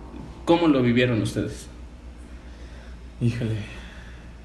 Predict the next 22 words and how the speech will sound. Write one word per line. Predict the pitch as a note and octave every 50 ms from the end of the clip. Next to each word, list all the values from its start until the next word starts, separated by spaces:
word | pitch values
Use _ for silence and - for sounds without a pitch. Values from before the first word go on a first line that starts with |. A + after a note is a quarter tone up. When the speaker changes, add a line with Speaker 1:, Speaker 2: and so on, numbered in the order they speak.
| - - - - - - - - - - - - -
Speaker 2:
Pues | B2+ A#2+
mira, | C3+ C3 B2+ B2+
yo | B2+ B2+ B2+
creo | B2+ C#3+ C#3+ C#3+
que, | D3 D3+ D3 C#3+ C3+ B2 A#2 A2 - - - - -
eh, | - A2 A2 A2 G#2+ G#2+ G#2+ G#2+ G#2+ G#2 G#2 G2+ - - - - - - - - - - - - - - - - - - - - - - - - -
a | A#2+ B2+ C3+
esa | C#3+ - F#3+ F#3
edad, | D#3 B2+ B2+ - - - - - - - - - -
a, | A#2 A2+ A2 A#2+ -
a |
la | G#2+ G#2
edad | G#2 G#2 G#2 A2 A#2
en | A2+ A#2
que | A2+ A#2 G#2+ G2+ - - - -
la | G#2 G#2 G2+
primera | - G#2 G#2 G#2 G#2+ G#2+
vez | G#2+ G#2+ -
yo | - G#2+
me, | G#2 G#2 G#2 G#2 G2+ F#2 G2 - - -
me | A2+ A2+
alejé, | G#2+ G#2 - G#2+ - - A#2 G#2 -